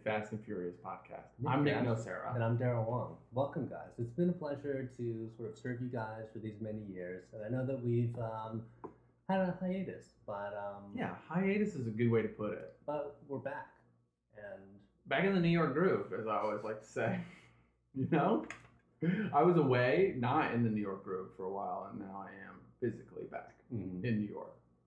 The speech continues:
Speaker 1: uh, which feels really good, let me tell you. Yeah, even during the heat wave.
Speaker 2: You're right. And I remember sort of, we had very similar circumstances, actually, when we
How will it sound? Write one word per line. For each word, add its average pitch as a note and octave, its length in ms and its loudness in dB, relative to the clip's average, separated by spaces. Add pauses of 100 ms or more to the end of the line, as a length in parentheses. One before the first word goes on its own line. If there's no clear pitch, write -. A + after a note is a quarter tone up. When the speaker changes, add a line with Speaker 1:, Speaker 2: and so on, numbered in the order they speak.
(680)
Speaker 1:
uh, G#2 160 0
which G#2+ 180 -4
feels A2+ 300 0
really F#2 240 -4
good, - 180 -8
let - 160 -12
me - 160 -18
tell - 120 -18
you. - 120 -16 (680)
Yeah, G2 160 -2 (220)
even B2+ 220 2
during A2+ 260 6
the A2 60 -6
heat A2 180 -6
wave. G2 220 -8 (920)
Speaker 2:
You're A#2 160 -4
right. G#2 220 -6 (140)
And B2 120 -8
I C#3 40 -2
remember F3+ 640 2
sort E3 140 -2
of, D#3+ 100 -4
we F3+ 60 2
had E3+ 140 2
very G#3+ 160 -2
similar D3+ 440 -6
circumstances, G2+ 800 -8
actually, F#2+ 460 -10
when F#2+ 180 -10
we G2+ 320 -10